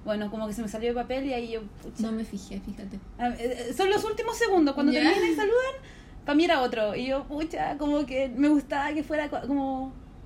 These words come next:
Speaker 1: frío,
Speaker 2: Sí.
Speaker 1: como
Speaker 2: Oye, tengo que confesar que,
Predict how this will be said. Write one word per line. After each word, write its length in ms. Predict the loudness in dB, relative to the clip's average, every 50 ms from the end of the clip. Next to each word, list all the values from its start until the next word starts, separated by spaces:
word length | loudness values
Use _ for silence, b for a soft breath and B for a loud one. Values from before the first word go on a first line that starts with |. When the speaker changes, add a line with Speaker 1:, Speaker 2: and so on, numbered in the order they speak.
| -16 -12
Speaker 1:
frío, 520 | -6 -4 -2 -2 0 0 -2 -2 -2 -4 -4
Speaker 2:
Sí. 540 | -4 -2 -2 0 0 0 -2 -2 -4 -4 -6 -10 B B B B B B
Speaker 1:
como 80 | -4
Speaker 2:
Oye, 160 | -2 -2 -2
tengo 200 | -4 -4 -4 -2
que 120 | -2 -4 -4
confesar 600 | -4 -4 -6 -6 -8 -6 -4 -4 -4 -4 -6 -4
que, 320 | -2 -2 -2 -2 -2 -6